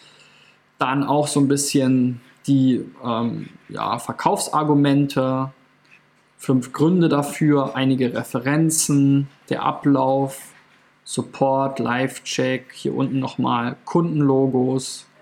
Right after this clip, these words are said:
Man sieht, hier wendet man sich wahrscheinlich eher an kleine Betriebe und Mittelständler. Die werden sich hier sicherlich wohler fühlen. Hier finde ich auch nochmal interessant, Google Trends Grafik. Auch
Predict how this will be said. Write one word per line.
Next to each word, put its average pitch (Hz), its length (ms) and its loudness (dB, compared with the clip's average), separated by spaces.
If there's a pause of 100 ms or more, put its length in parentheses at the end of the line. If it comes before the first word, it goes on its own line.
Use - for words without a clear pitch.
(340)
Man 127 160 0
sieht, 139 380 -2 (220)
hier 139 600 0 (240)
wendet 139 400 0
man 139 140 2
sich 135 120 0
wahrscheinlich 135 400 -2
eher 156 180 0
an 139 160 0
kleine 143 580 0 (180)
Betriebe 143 420 0
und 123 140 0
Mittelständler. 175 880 -2 (400)
Die 139 100 0
werden 139 160 2
sich 135 160 -2
hier 143 140 2
sicherlich 131 520 -2 (560)
wohler 226 440 2
fühlen. 214 560 2
Hier 185 260 2
finde 175 200 4
ich 170 140 -2
auch 180 200 2
nochmal 175 220 4
interessant, 160 480 0
Google 147 300 2
Trends 170 520 -2
Grafik. 175 640 -2
Auch - 220 -4